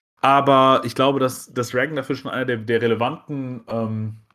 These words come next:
Präsidenten ist, selber auch mit, äh, Steuerhinterziehungsproblematiken und Skandalen zu kämpfen gehabt und so weiter.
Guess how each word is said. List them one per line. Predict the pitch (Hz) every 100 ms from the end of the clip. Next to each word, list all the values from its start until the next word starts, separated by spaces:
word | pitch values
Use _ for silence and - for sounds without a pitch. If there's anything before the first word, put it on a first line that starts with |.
| _ _ _ _ _ _
Präsidenten | 131 104 117 135 - 135
ist, | 143 135 131
selber | 131 135
auch | 110 -
mit, | 113 - -
äh, | 113
Steuerhinterziehungsproblematiken | - 139 156 143 139 135 - 131 127 123 - _ _ - 123 123 117 120 120 127 120 117 117
und | 107 113
Skandalen | 110 123 113 139 170
zu | 175
kämpfen | - 160 151 160
gehabt | 147 147 147 113
und | 107
so | 120
weiter. | 139 180 208